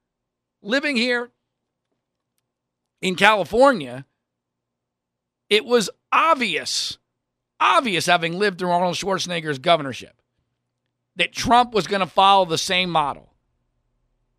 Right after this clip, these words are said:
Obviously, Schwarzenegger got in on big talk, big celebrity, big media coverage. He was gonna blow up the boxes, change the way Sacramento works,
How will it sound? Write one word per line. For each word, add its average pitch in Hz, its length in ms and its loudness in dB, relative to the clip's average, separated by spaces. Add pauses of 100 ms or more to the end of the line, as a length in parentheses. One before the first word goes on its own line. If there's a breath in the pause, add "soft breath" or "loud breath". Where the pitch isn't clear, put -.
(420)
Obviously, 196 540 0
Schwarzenegger 180 800 -4 (220)
got 160 240 2
in 170 200 -2
on 143 340 -6 (240)
big 143 240 -2
talk, 240 460 2 (260)
big 143 240 -6
celebrity, 208 800 0 (180)
big 147 300 0
media 233 400 -2
coverage. 214 760 -2 (440)
He 196 120 -8
was 170 160 -4
gonna 147 240 -2
blow 220 500 4
up 254 140 0
the 233 100 -2
boxes, 233 640 2
change 247 640 2
the 233 100 -2
way 240 200 0
Sacramento 220 680 -2
works, 202 560 0